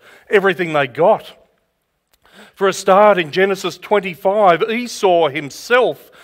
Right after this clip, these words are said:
showed contempt for God, selling his birthright for a plate of stew. In Hebrews chapter twelve, it says, "See that no one is godless like Esau, who for a single meal sold his inheritance rights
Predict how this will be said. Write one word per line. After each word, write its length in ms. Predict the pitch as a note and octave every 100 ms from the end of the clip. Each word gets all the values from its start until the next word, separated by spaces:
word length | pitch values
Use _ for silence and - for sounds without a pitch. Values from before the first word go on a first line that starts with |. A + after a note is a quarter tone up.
| -
showed 400 | - - G3+ F#3+
contempt 720 | - G3 D#3+ - - C4+ C#4+ -
for 180 | -
God, 680 | F3 C3+ A3 C4+ D#3 F#2 - _ _ _ - _
selling 460 | - - C#4 D4 C#4
his 160 | G#3+
birthright 800 | C#3+ F#3 A3+ A#3 E3+ C#3+ B2+ C#3
for 140 | - F#3+
a 60 |
plate 360 | F#3 G#3+ G#3 F#3
of 120 | E3
stew. 600 | - - - A#3 A3+ A2+ _ _ _ _ _ _ _ - _
In 140 | F#3+
Hebrews 540 | E3+ A3 A3+ G3 G3 -
chapter 320 | - G3+ G3
twelve, 520 | - - G#3 G#3 F#3
it 100 | E3+
says, 320 | - F#3+ F3+
"See 280 | - B3 C4+
that 180 | B3 A3+
no 420 | G3+ G3 G#3+ D4
one 260 | C4 F#3+ D#3+
is 160 | D#3 C3
godless 840 | G#2+ E3+ B3+ G#3 C#3+ G#2+ - - _ _ _
like 380 | D3 C#3+ - E3+
Esau, 760 | G3+ A3 - C3+ G#2 F#2 F#2+ _ _ _ _
who 140 | - G3
for 180 | - D#3+
a 80 |
single 520 | - - G#3 A3+ A#3+ A3
meal 480 | E3 C3+ A#2+ A#2+
sold 580 | A#2 - D#3 E3 F3 F#3+
his 180 | C#3+ A#2+
inheritance 840 | B2 G#2+ C#3+ F3 F3+ F3+ G3 F#3
rights 680 | B2 A#2 G2 F#2+ - - -